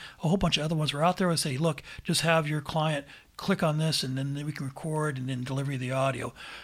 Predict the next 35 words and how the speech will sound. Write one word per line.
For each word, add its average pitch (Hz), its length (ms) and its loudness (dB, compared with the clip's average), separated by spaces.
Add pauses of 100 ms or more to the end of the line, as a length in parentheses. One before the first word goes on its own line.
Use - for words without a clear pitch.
(140)
Here's 269 280 4
why 190 260 8
we 175 180 6
always 151 260 6
go 131 140 0
with 131 160 0
Zoom. 117 300 -2
First 208 220 4
of - 80 -2
all, 175 140 4
Zoom 170 340 6
didn't 151 200 0
sound 131 220 0
that - 80 -6
great - 180 -10
at - 60 -20
the - 80 -12
beginning. 120 320 -8 (580)
Zoom 185 340 6
has 156 220 6
improved 185 580 0
their 175 100 -6
quality. 117 460 -6 (440)
Zoom 180 200 0
has 175 100 0
given 151 220 -4
a 139 60 -2
lot 151 260 -2
more 190 260 -4
options 127 480 0
for - 300 -2
us 139 300 -2 (320)
audio 160 260 2
recording 113 400 -4
engineers. 107 400 -4